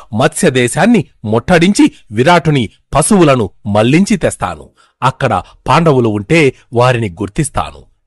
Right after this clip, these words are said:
అని అన్నాడు. వెంటనే దుశ్శాసనుడు కూడా లేచి, "అన్నయ్య, త్రిగర్త దేశాధీశుడు చెబుతున్నది నాకు కూడా సముచితం అనిపిస్తోంది. అతనికి అనుమతి ఇవ్వండి" అని అన్నాడు.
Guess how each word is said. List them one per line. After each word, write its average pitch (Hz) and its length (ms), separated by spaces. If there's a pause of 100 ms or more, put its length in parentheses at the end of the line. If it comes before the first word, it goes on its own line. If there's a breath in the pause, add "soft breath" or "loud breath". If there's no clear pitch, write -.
అని 156 160
అన్నాడు. 76 380 (320)
వెంటనే 110 500 (260 soft breath)
దుశ్శాసనుడు 135 680
కూడా 98 360 (260 soft breath)
లేచి, 113 640 (140)
"అన్నయ్య, 117 440 (260)
త్రిగర్త 160 380
దేశాధీశుడు 131 840 (280 loud breath)
చెబుతున్నది 139 580 (200 soft breath)
నాకు 120 280
కూడా 120 460 (100)
సముచితం 160 580
అనిపిస్తోంది. 87 680 (220)
అతనికి 117 480 (220)
అనుమతి 151 340
ఇవ్వండి" 87 460 (220)
అని 156 160
అన్నాడు. 82 360